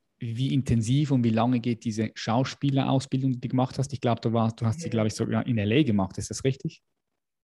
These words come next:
Speaker 2: Ja,
Speaker 1: Oder?
Speaker 2: ich bin gehoppt. Also insgesamt habe ich ungefähr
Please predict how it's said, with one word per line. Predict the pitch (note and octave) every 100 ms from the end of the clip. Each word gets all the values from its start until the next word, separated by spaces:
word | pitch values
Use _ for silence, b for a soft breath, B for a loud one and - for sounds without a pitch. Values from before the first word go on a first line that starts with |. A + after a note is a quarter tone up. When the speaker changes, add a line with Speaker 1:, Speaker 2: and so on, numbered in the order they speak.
| -
Speaker 2:
Ja, | A#2+
Speaker 1:
Oder? | A#2+ D3 -
Speaker 2:
ich | -
bin | F3+ F3 F3 D#3+
gehoppt. | D#3+ D#3 F3 - - _ _ _ _ _ _
Also | D#3+ F3
insgesamt | G#3 G#3 G3 F#3 F#3
habe | F3 E3
ich |
ungefähr | E3+ F3 F3 F3 E3 D#3+ -